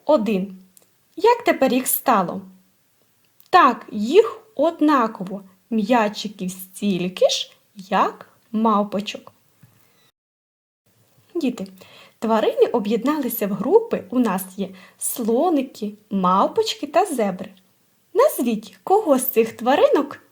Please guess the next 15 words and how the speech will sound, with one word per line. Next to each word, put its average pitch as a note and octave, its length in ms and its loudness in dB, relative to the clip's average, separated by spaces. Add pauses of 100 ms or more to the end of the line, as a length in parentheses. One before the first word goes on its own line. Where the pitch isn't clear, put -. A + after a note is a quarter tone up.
(140)
четверо? G#3 720 2 (1300)
Так, F#4 380 -2
молодці, D4 840 0 (300)
мавпочок. B3 840 0 (3000)
Погляньте G3+ 480 -2
на A4+ 120 2
цей G4 280 0
малюнок. F#4 540 2 (440)
Яких C#4+ 380 -2
тварин E4+ 360 0
на C#4 100 2
цьому A#3 260 -2
малюнку C#4+ 500 0 (380)
по G#4+ 140 4
четверо? G3+ 720 -6